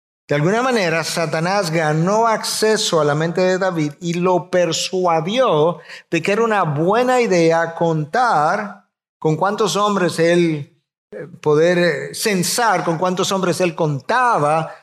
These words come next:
para ir a la guerra. De nuevo, lo que Satanás hace es ganar acceso a la mente, lo provoca, lo seduce, lo persuade. Y David hace un censo y setenta mil personas mueren como consecuencia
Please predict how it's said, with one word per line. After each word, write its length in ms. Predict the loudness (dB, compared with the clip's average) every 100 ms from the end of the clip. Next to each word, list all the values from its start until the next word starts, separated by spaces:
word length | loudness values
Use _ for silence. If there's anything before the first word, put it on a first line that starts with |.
| _
para 280 | -4 0 2
ir 140 | 2
a 60 | 2
la 480 | 2 2 0 -4 -4
guerra. 640 | -2 0 -2 -8 -14 _ _ _ _ _ _ _ _ _ _
De 120 | -2 0
nuevo, 680 | 2 2 0 -2 -10 _ _ _ _ -10
lo 240 | -4 -4
que 160 | -2 -4
Satanás 500 | -4 -2 -2 -2 -2
hace 560 | -2 -2 0 2 2 0
es 380 | -4 -12 _ _ _ _ _ _ _ _ -10
ganar 300 | -6 -4 -2
acceso 400 | -2 -2 -2 0
a 20 |
la 100 | 0
mente, 760 | 0 0 -2 0 0 -2 -6 _ _ _ _ _ _ _
lo 140 | -10 -4
provoca, 680 | 0 2 2 -2 -8 -10 -16 -14
lo 140 | -8
seduce, 680 | -6 -4 2 2 0 -6 -10
lo 200 | -6 -4
persuade. 800 | -4 -4 -2 0 0 0 -4 -8 -16 _ _ _ _ _ -4
Y 80 |
David 280 | -2 0 0
hace 200 | -2 -4
un 80 | -4
censo 420 | -2 0 2 2
y 60 | 2
setenta 460 | 0 0 0 0
mil 340 | 2 2 0 -2
personas 560 | -2 0 0 0 0
mueren 300 | 2 2 0
como 200 | -2 -4
consecuencia 1040 | -4 -6 -6 -2 -2 0 -2 0 0 -2